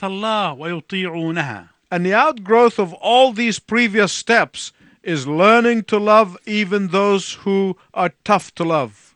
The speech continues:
Speaker 1: ونتيجة لكل هذا أننا نتعلم أن نحب حتى أولئك الذين يصعب حبهم.
Speaker 2: During the time of Jesus' earthly life, Jewish people craved recognition and honor.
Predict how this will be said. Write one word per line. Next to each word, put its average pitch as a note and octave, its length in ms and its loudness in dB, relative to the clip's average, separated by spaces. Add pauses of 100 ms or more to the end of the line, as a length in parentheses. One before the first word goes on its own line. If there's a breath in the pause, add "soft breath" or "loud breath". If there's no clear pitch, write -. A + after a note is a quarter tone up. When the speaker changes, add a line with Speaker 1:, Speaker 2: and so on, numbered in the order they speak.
Speaker 1:
ونتيجة A#3+ 840 -4
لكل A#3 520 -4
هذا F#3+ 540 -2 (120)
أننا F3+ 480 -2
نتعلم A3 760 -2 (180)
أن G3 220 -4
نحب F#3+ 580 -2
حتى - 400 -2
أولئك G3+ 640 -2
الذين F#3 500 -4
يصعب F#3 1040 -4
حبهم. D#3 640 -8 (460 soft breath)
Speaker 2:
During G3 340 2
the F3+ 120 -2
time G#3 340 0
of E3+ 120 -4
Jesus' G3 500 -2
earthly G3+ 380 0
life, F#3+ 500 0
Jewish G#3 460 -2
people A3 540 -2
craved A3+ 720 0
recognition F#3+ 760 0
and D#3 260 -10
honor. C3+ 360 -4